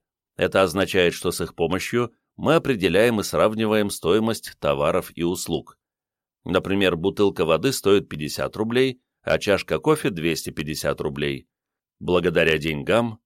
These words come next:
в данном случае рублю, мы сразу понимаем, что кофе стоит в пять раз дороже воды.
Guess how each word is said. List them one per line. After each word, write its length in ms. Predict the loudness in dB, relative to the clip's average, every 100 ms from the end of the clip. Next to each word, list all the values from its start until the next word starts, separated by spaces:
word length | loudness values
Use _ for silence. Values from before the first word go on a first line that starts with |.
| _ _
в 120 | -16 0
данном 360 | 2 2 -2
случае 460 | -4 -8 -6 -2 -2
рублю, 500 | -2 0 0 0 -2 _ _
мы 180 | -2 0
сразу 340 | 2 2 2
понимаем, 480 | -2 -2 2 2 0
что 240 | -2 -6
кофе 340 | 0 0 2 -2
стоит 380 | -2 2 2 -2
в 80 |
пять 280 | -2 -2 0
раз 280 | 0 0 -2
дороже 440 | 0 0 0 -2
воды. 400 | -2 -2 -2 -10